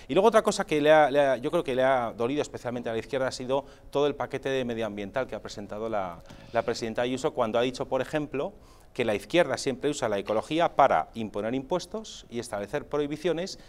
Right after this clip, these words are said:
de forma que al final todos volvamos a vivir a una cueva. Y frente a eso, el ecologismo que pretende hacer la presidenta es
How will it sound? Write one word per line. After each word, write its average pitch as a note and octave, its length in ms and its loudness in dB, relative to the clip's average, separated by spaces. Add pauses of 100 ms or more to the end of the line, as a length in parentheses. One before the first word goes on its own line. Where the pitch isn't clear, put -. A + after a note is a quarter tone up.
(120)
de G#2+ 120 -4
forma C3 220 -2
que C3+ 100 0
al A#2+ 60 -2
final C3+ 260 -2
todos C3 280 -2
volvamos B2 440 -4 (200)
a F2+ 300 -4
vivir G2+ 300 -6
a G#2 100 -6
una G2+ 200 -6
cueva. - 280 -4 (840)
Y B2+ 120 -4
frente A2+ 300 -2
a D3+ 60 10
eso, G3 320 4
el A#2 160 2
ecologismo A2+ 520 -2
que C3 120 -4
pretende B2 320 -2
hacer B2+ 260 2 (260)
la F#2+ 140 0
presidenta C3+ 480 2
es C#3 240 2